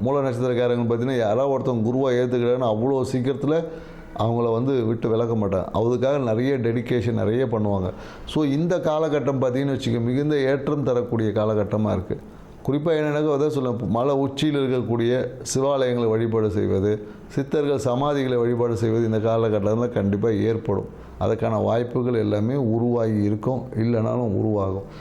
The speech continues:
So முடிஞ்சா மூல நட்சத்திரக்காரன் நீங்க சித்த சமாதிகளை பண்ணி பாருங்க. உங்கள் வாழ்க்கையில் நீங்க எதிர்பார்த்த பாக்கியம்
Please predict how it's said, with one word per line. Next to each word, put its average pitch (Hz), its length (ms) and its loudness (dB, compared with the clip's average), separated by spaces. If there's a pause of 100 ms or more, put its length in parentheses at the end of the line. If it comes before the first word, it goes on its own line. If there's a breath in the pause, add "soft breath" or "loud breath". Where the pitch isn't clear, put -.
(280 loud breath)
So 127 80 0 (160)
முடிஞ்சா 156 420 2 (460)
மூல 143 120 2 (100)
நட்சத்திரக்காரன் 131 580 0
நீங்க 123 160 0
சித்த 135 200 -2 (100)
சமாதிகளை 135 420 2 (160)
பண்ணி 117 220 0 (100)
பாருங்க. 107 260 2 (520 loud breath)
உங்கள் 123 260 0 (100)
வாழ்க்கையில் 131 460 0
நீங்க 117 220 0
எதிர்பார்த்த 131 600 0
பாக்கியம் 120 480 -2